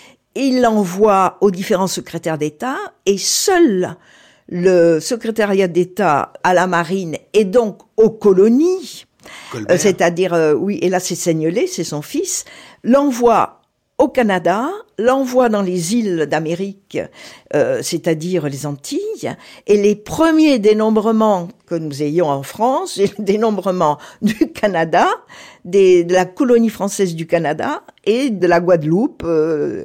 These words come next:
Speaker 1: et de la Martinique. C'est, c'est quand même ahurissant, parce que c'est le seul qui est, euh, pris au, au vol, en fait, la proposition de Vauban. C'est-à-dire que les, ça n'a pas été envoyé aux intendants qui auraient pu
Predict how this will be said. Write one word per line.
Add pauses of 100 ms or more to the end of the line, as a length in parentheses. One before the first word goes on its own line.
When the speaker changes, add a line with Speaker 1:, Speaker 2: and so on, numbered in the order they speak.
Speaker 1:
et
de
la
Martinique. (260)
C'est,
c'est
quand
même
ahurissant,
parce
que
c'est
le
seul (140)
qui
est,
euh, (300)
pris
au,
au
vol, (180)
en
fait, (180)
la
proposition
de
Vauban. (240)
C'est-à-dire
que
les, (540)
ça
n'a
pas
été
envoyé
aux
intendants (360)
qui
auraient
pu